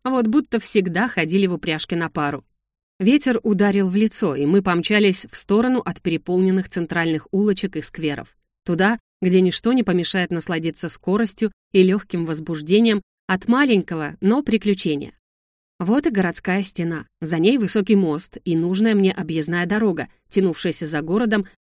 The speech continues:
вплоть до въезда в речной квартал, где находятся магазины и лавки торговцев. Милая сердцу среда обитания и привычная для нас с отцом.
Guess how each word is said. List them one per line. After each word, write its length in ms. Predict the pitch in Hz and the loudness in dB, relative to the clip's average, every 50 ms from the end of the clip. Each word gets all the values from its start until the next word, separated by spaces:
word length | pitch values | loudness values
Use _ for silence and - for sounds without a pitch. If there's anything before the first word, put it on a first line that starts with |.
| _ _ | _ _
вплоть 280 | - 226 226 285 277 220 | -2 0 0 2 2 2
до 120 | 190 185 | 0 0
въезда 400 | 175 170 160 175 175 180 185 185 | 0 0 -2 -2 -2 0 0 -2
в 40 | 180 | -2
речной 380 | 185 190 180 - - 196 190 190 | -2 -4 -4 0 0 0 0 0
квартал, 540 | - 208 214 220 - - 170 139 - - _ _ _ _ _ _ _ | -2 -4 -6 -4 -6 -6 -6 -6 -8 -10 _ _ _ _ _ _ _
где 180 | 185 170 180 170 | 0 2 2 2
находятся 460 | 165 156 - 165 160 156 147 - 170 | 2 0 -2 -4 -4 -4 -6 -6 -6
магазины 520 | 156 156 160 160 151 151 196 226 247 233 | -4 -4 -4 -4 -2 2 2 4 4 4
и 40 | 202 | 2
лавки 340 | 170 156 147 147 - - 170 | 2 -2 -4 -8 -8 -10 -8
торговцев. 640 | - 156 160 165 165 - - - - - - _ _ _ _ _ _ _ _ _ _ _ | -6 -6 -6 -6 -6 -8 -10 -12 -16 -18 -18 _ _ _ _ _ _ _ _ _ _ _
Милая 300 | - 302 311 285 262 233 | 6 6 6 6 4 2
сердцу 420 | 208 - 233 233 214 - - 220 190 | 0 0 0 -2 -2 -2 -4 -6 -6
среда 400 | - - 165 160 160 160 151 151 | -4 -6 -6 -6 -4 -4 -4 -2
обитания 640 | 151 151 156 - - 156 151 151 151 139 - - _ _ _ | -2 -4 -4 -4 -4 -2 -2 -2 -4 -4 -6 -10 _ _ _
и 80 | 226 - | -4 -2
привычная 680 | - 185 175 156 160 160 185 - - 247 240 220 175 - _ _ _ _ | 0 0 -2 -2 -2 -4 -6 -4 -2 -2 0 -2 -2 -6 _ _ _ _
для 220 | - 175 180 170 160 | -2 0 0 0 0
нас 200 | 160 156 151 - | -2 -4 -4 -6
с 80 | - - | -8 -8
отцом. 420 | 160 - - - 156 131 - - | -8 -8 -8 -8 -8 -10 -10 -14